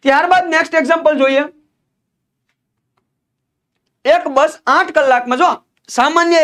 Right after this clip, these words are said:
એક્ઝામ્પલ જ છે હો બધા, આ બધા એક્ઝામ્પલ સામાન્ય છે અને પૂછાય કે એવા અને પૂછાયેલા છે.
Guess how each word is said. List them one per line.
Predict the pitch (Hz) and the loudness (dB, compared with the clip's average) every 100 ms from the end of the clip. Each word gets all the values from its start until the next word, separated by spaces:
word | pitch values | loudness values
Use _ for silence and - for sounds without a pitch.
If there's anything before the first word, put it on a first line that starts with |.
| 302 | 2
એક્ઝામ્પલ | 233 302 302 285 | 0 0 0 0
જ | 277 | -2
છે | 320 | 0
હો | 381 | 0
બધા, | 330 208 190 - _ _ - | -2 -4 -6 -8 _ _ -4
આ | |
બધા | 214 247 311 320 | -2 0 0 0
એક્ઝામ્પલ | 254 247 277 294 | 0 -2 0 0
સામાન્ય | 269 220 254 294 311 311 | -2 -6 -2 0 0 0
છે | 302 | 0
અને | 330 - | -2 -2
પૂછાય | 285 302 320 349 339 339 | -8 -4 0 0 0 0
કે | 330 | 0
એવા | 320 339 349 | 2 0 0
અને | 330 | -2
પૂછાયેલા | - 302 294 302 247 190 | -2 -4 0 2 2 -2
છે. | 175 | -4